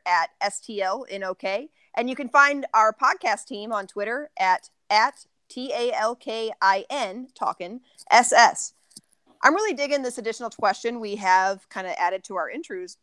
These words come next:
intros for today and the show notes, because I don't know that we've ever really fully discussed our individual journeys. I know we've brought up certain bits and pieces, but not kind of the whole thing at once.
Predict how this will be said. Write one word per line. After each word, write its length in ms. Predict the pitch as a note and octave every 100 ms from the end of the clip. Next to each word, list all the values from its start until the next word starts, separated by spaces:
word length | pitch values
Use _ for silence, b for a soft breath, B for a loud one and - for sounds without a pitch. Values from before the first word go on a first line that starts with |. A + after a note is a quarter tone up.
| -
intros 340 | F4+ F4+ G#3
for 80 | -
today 400 | G3 F3+ F3 A3+ -
and 240 | G3+ G3
the 60 | G3
show 160 | - A#3
notes, 320 | G3+ G3 -
because 600 | G#3+ A#3 G#3+ G3+ - - _ _ _ _ _ _ - - -
I 60 | C4
don't 100 | E4+
know 80 |
that 80 | C#4
we've 160 | C4 A#3+
ever 220 | A#3+ B3+
really 240 | A#3 A3+
fully 320 | A3+ A#3+ A#3 A#3+
discussed 420 | G#3 - G#3+ -
our 100 | G3
individual 500 | G3 F#3+ F3+ F#3 F3
journeys. 440 | F#3 F3+ D3 - - b
I 80 | -
know 80 | A3
we've 120 | G#3+
brought 200 | G#3+ G#3
up 160 | G3+ -
certain 340 | G#3 F#3 F#3
bits 220 | G3 G#3 G3
and 100 | F#3
pieces, 460 | - A3 F#3+ F3
but 240 | - F3 G3
not 260 | G3+ G3 - _
kind 200 | G#3 G3
of 60 |
the 100 | F#3
whole 200 | F3 G3
thing 220 | F#3 G3+ F3+
at 100 | -
once. 400 | E3 - -